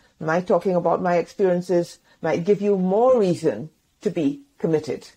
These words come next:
I don't know that if your, if your anti-racism stance can be swayed to, towards the far right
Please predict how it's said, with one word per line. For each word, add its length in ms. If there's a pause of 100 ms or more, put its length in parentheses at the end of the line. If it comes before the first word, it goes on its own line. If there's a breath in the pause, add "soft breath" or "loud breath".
(1080 soft breath)
I 240
don't 360
know 300
that 560 (2750 loud breath)
if 220
your, 340
if 200
your 420
anti-racism 760
stance 800 (800)
can 180
be 100
swayed 760
to, 300 (440)
towards 420
the 100
far 380
right 500